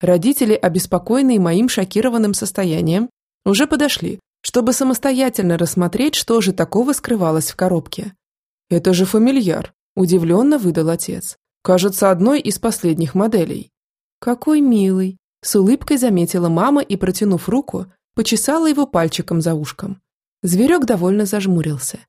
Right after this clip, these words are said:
и, пискнув, подставил голову, напрашиваясь на дополнительные ласки.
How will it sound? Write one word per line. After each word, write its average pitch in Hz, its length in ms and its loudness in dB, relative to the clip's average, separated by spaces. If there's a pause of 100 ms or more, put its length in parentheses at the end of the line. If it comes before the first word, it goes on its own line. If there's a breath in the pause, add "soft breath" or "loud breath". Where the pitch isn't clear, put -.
(200)
и, 190 80 0
пискнув, 277 460 0
подставил 240 500 -2
голову, 240 400 2
напрашиваясь 220 720 0
на 233 100 0
дополнительные 165 720 0
ласки. 165 500 -6